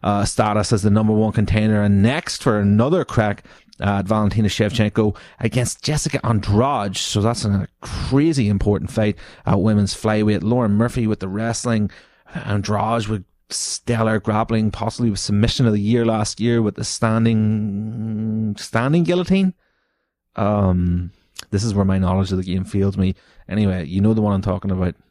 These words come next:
It was scary. Um, nobody's ever done it before, if I'm not mistaken. So that's gonna be interesting. Um, I don't know, like, <sighs> you feel like Andrade takes that?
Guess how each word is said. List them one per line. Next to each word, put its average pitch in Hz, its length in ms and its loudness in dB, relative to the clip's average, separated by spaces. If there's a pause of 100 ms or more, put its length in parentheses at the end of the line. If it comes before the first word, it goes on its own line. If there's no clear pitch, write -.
(140)
It 95 120 -4
was 73 100 -8
scary. 98 440 -2 (420)
Um, 101 640 0
nobody's 113 320 2
ever 110 100 2
done 107 160 0
it 131 60 0
before, 156 340 0
if 156 120 -2
I'm 151 80 2
not 151 120 0
mistaken. 156 420 0
So 98 300 0 (1080)
that's 147 200 -2
gonna 104 160 -2
be 92 140 -6
interesting. 110 540 -2 (340)
Um, 98 760 2
I 104 100 -4
don't 104 200 -2
know, 95 480 -2 (600)
like, - 220 -10
<sighs> - 3250 -20
you 104 120 -10
feel 101 320 -8
like 110 160 -4
Andrade 95 400 0
takes - 340 -6
that? 135 200 -2